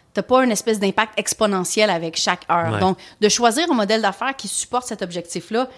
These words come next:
Speaker 1: objectif qui a été déterminé par c'est quoi ton
Speaker 2: Tes
Speaker 1: essentiel.
Speaker 2: contraintes, ouais, grave.
Speaker 1: Tu sais,
Speaker 2: Le
Speaker 1: fait que
Speaker 2: le mode de vie qu'on a, qu'on veut, on revient à ça, du coup, euh,
Speaker 1: Exact.
Speaker 2: finalement.
Speaker 1: Fait que ça, tout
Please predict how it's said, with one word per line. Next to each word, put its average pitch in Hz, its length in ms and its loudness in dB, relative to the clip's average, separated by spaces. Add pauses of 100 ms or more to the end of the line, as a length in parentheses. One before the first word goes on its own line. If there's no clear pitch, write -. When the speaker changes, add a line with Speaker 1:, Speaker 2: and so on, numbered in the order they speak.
(460)
Speaker 1:
objectif 262 500 0
qui - 100 -6
a - 20 -2
été 226 160 -6
déterminé 214 420 2
par 208 360 2 (180)
c'est - 160 -8
quoi 226 160 0
ton 220 120 4
Speaker 2:
Tes 208 80 4
Speaker 1:
essentiel. 190 440 4
Speaker 2:
contraintes, 107 240 0
ouais, 95 160 -4
grave. 101 160 -4
Speaker 1:
Tu 90 60 -8
sais, 240 100 8
Speaker 2:
Le - 40 0
Speaker 1:
fait 247 120 4
que - 520 -4
Speaker 2:
le 101 60 0
mode 104 160 0
de 104 100 0
vie 113 140 0
qu'on 110 220 -4
a, 104 160 -2
qu'on 113 100 -6
veut, 110 180 2
on 101 120 0
revient 98 260 -4
à 98 80 -4
ça, 98 160 -2
du 90 100 -8
coup, 101 200 -8
euh, - 20 -4
Speaker 1:
Exact. 170 220 2
Speaker 2:
finalement. 92 240 -8 (180)
Speaker 1:
Fait 226 200 0
que - 40 -14 (640)
ça, 240 180 -2 (180)
tout 415 80 0